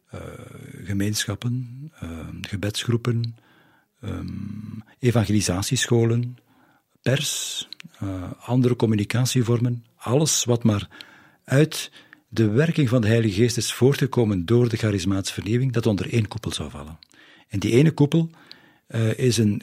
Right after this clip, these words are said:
koepel van dienstbaarheid. Dus daar is een, een, ehm, een orgaan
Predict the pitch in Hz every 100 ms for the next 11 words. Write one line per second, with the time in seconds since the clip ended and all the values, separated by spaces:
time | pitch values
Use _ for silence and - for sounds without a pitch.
0 | - 165 170 123 107 95 139 127 92 92
1 | 85 82 82 - - - - - - _
2 | _ _ _ - 117 110 113 120 - -
3 | - 120 110 101 95 90 - - - -
4 | - - _ _ _ _ - - 95 90
5 | 85 87 - - - 98 - _ - -
6 | 131 113 98 90 143 196